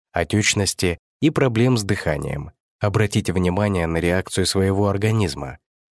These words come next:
В-четвертых, творог может способствовать повышению давления, особенно если вам нравится есть его с солью.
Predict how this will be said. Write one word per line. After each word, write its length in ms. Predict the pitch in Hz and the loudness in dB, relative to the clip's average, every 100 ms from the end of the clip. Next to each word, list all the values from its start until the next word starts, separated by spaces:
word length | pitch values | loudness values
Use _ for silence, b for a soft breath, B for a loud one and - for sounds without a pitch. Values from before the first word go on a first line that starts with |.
| _ _ _ _ | _ _ _ _
В-четвертых, 800 | - - 117 151 165 - 147 - _ _ _ | -4 -2 2 2 2 0 -2 -4 _ _ _
творог 400 | 120 120 180 170 | 0 2 2 2
может 340 | 104 107 110 - | 2 2 0 -2
способствовать 760 | - 95 117 - - 107 101 | -4 -2 -2 -4 -2 -2 -2
повышению 600 | - 90 90 - 107 104 | -2 -2 -2 0 0 0
давления, 680 | 98 101 87 71 69 65 69 _ _ - | 0 0 -2 -4 -6 -12 -16 _ _ -4
особенно 500 | 110 - 113 107 104 | 0 2 2 2 4
если 320 | 104 95 98 | 2 2 0
вам 280 | 101 117 92 | 0 0 0
нравится 480 | 87 95 92 - | 0 0 -2 -2
есть 340 | 90 87 87 - | -2 0 -2 -2
его 220 | 92 101 | -2 0
с 60 | - | 0
солью. 500 | - 87 71 65 | 0 0 -4 -10